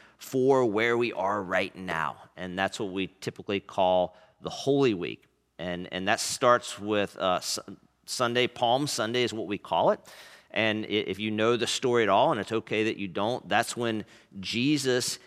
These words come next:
enters into Jerusalem. And he is entering in on a really embarrassingly small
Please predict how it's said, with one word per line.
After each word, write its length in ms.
enters 560
into 540
Jerusalem. 880
And 340
he 300
is 140
entering 380
in 180
on 200
a 60
really 360
embarrassingly 920
small 540